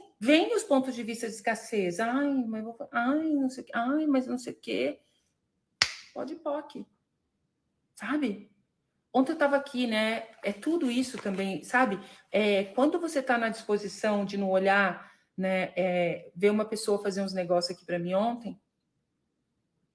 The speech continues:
aí ela tinha falado assim, é, antes, "Ah, eu aumentei os meus valores, mas eu não perguntei." Aí veio aquela coisa assim, "Ai, mas, ixi, só vai ser, né?"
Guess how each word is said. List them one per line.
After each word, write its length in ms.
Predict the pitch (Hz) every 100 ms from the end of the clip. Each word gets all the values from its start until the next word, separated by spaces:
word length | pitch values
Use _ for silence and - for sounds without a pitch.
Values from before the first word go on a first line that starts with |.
| _ - - - - _
aí 140 | - 208
ela 160 | 208
tinha 180 | 208 220
falado 380 | 220 202 196 190
assim, 1040 | 202 - 208 196 190 185 180 170 170 170 _ _ _ _ _ _ _ _ _ _ _ _ _ _ _ -
é, 680 | 170 165 165 151 147 - - _ _ _ _ _ _ -
antes, 400 | 220 196 180 -
"Ah, 260 | 233 320 330
eu 100 | 285
aumentei 380 | 269 294 294 294
os 60 |
meus 180 | 277 269
valores, 480 | 285 311 269 233 202
mas 180 | 220 240
eu 60 |
não 140 | 320 339
perguntei." 680 | 339 320 381 285 220 175 -
Aí 140 | 196
veio 140 | 220 233
aquela 220 | 240 233
coisa 200 | 233 220
assim, 200 | 220 214
"Ai, 120 | 226
mas, 280 | 220 208 208
ixi, 460 | 185 254 - - 190
só 220 | - 202
vai 220 | 226 254
ser, 320 | 262 240 190
né?" 280 | 175 165